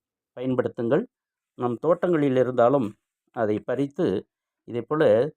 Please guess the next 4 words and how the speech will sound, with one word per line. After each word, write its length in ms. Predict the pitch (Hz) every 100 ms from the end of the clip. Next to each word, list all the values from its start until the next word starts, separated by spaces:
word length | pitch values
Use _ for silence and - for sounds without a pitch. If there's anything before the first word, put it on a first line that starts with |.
| _ _ _ _ _ _ _ _ -
துவையலாகவும் 720 | 123 143 147 151 151 165 196 226 _ -
சாம்பாராகவும் 600 | 110 123 143 143 143 160
வைத்து 260 | 117 113 123
சாப்பிடலாம். 580 | 123 113 117 117 196